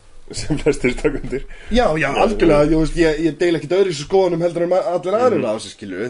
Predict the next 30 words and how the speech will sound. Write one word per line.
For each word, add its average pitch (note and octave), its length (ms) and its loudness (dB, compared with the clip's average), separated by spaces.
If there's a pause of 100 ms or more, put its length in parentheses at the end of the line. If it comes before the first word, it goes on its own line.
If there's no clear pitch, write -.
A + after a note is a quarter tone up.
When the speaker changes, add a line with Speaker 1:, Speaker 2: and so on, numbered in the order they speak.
Speaker 2:
þú B2 100 -8
veist, B2 160 -8
og, C3+ 260 -2
og C#3+ 160 -4
hérna, C#3+ 340 -2 (760)
og B2+ 120 -10 (100)
ég B3 260 -2
get B3 160 -6
ekki A3 160 -12
gert A3 200 -2
neitt G#3 120 -4
til G3+ 120 0
að G#3 60 -6
breyta E3 360 -2
þessu, G#2 260 -8 (160)
Speaker 1:
Mhm. A#2 240 -8
Speaker 2:
en B2 100 -4
ég C3+ 120 -8
get C3 140 -8 (840)
tekið D#3 220 -6
mína D3+ 220 -2
eigin D3+ 180 -2
persónulega B2 440 -8
afstöðu, - 260 -18 (180)
eins A2 200 -6
Speaker 1:
Mhm. B2 80 -4
Speaker 2:
og A#2+ 80 -6
að A#2+ 100 -12
kaupa A#2+ 240 -12
ekki A#2+ 220 -12